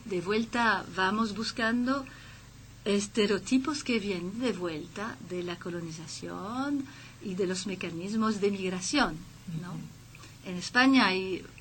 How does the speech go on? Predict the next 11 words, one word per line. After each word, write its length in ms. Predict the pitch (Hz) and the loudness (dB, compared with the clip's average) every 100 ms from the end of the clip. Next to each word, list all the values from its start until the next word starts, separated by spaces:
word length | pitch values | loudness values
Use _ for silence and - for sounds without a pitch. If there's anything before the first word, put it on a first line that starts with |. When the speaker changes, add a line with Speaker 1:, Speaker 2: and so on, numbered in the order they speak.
| - | -12
Speaker 1:
grandes 580 | 226 180 233 247 208 190 - - - - - - - - - | -4 4 6 6 6 2 -2 -12 -14 -14 -16 -20 -18 -18 -14
bordeles 680 | 180 170 170 208 262 277 254 | -8 -6 -2 4 4 4 0
que 100 | - | -4
s-, 340 | - - - - - | -8 -8 -12 -14 -8
que 140 | - | -8
dicen 540 | 165 185 277 254 202 180 | -6 -4 2 2 2 -2
chicas 420 | - 262 220 208 | -2 0 0 2
nuevas 360 | 247 269 247 220 | 4 4 2 0
las 160 | 190 | -4
veinticuatro 560 | 185 180 - 180 202 226 | -4 -8 -8 -6 0 0
horas. 220 | 170 | 0